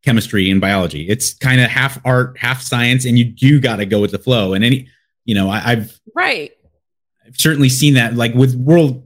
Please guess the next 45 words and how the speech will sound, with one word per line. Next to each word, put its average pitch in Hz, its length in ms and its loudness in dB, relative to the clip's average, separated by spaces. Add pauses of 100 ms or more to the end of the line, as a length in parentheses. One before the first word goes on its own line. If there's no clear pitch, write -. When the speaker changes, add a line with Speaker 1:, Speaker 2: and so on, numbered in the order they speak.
Speaker 1:
world-class 147 680 0 (240)
psychiatrists 113 640 -2
will 104 100 -2
tell 120 140 -2
you 104 120 2
the 98 80 -2
same 98 220 -4
thing. 95 120 0
It's 92 100 -4
like, 98 140 -8
you, - 180 -8 (840)
n-, 117 200 0
no 143 180 6
one, 135 300 4
there's 147 140 0
no 214 220 0
right 110 220 -2
answer. 131 540 -2
I 104 60 0
mean, 110 180 2
<laughs> - 600 -2
Speaker 2:
There - 140 -2
Speaker 1:
if 508 80 2
there 143 100 4
Speaker 2:
isn't. 123 120 4
Speaker 1:
was, 120 280 0
there, 113 180 0 (340)
we 151 80 4
wouldn't 160 240 2
be 147 80 4
in 135 100 2
business, - 600 0
you 135 160 4
know? 139 220 -2
Speaker 2:
<laughs> - 60 -20
There'd - 180 -2
be 339 160 -2
one 339 280 2
doctor. 208 760 0
Speaker 1:
<laughs> - 40 -20
Yeah. 120 120 -2 (880)
Speaker 2:
So 302 120 -10
I 311 100 -4
think, 349 280 -10
I, - 280 -10